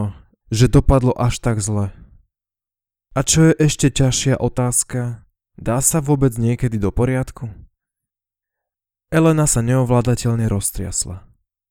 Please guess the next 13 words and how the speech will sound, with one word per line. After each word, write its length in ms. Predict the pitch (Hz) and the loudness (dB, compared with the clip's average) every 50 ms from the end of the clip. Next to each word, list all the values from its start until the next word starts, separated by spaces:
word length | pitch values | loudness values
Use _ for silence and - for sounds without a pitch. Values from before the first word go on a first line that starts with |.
| _ _ _ _ _ _ _ _ _ _ _ _ _ _ _ _ _ _ _ _ - | _ _ _ _ _ _ _ _ _ _ _ _ _ _ _ _ _ _ _ _ -4
Matt 240 | 147 156 156 - | -2 -2 -2 -2
sedel 320 | - - 151 139 131 127 120 | -2 0 0 0 2 0 0
v 80 | 110 | 0
zasadačke 500 | 127 123 - 143 127 123 120 - - - 120 - | 0 -2 -2 -2 -2 -2 -2 -2 -4 -6 -4 -4
a 60 | 117 | -4
mračil 420 | 113 107 107 101 - - - 101 98 - | -2 -2 -2 -2 -4 -6 -8 -8 -8 -8
sa. 340 | - - - 98 101 - _ _ _ _ _ _ _ _ _ _ _ _ _ _ _ _ | -10 -10 -12 -14 -16 -18 _ _ _ _ _ _ _ _ _ _ _ _ _ _ _ _
Už 240 | - - 156 151 139 | -4 -2 -2 0 2
dávno 340 | 156 156 151 151 151 143 135 | 2 2 2 2 0 0 -2
všetko 380 | 123 - 139 127 - - 123 | 0 -2 -2 -2 -2 -2 -2
preskúmal 720 | - - 110 110 - - - - 123 123 123 123 120 120 120 | 0 0 0 0 -2 -4 -4 -4 -4 -2 -2 -2 -2 -2 -4
a 80 | - 117 | -6 -6
zistil, 680 | 90 104 107 113 - - - - 127 127 127 127 127 | -6 -4 -4 -6 -6 -8 -8 -8 -6 -6 -4 -6 -8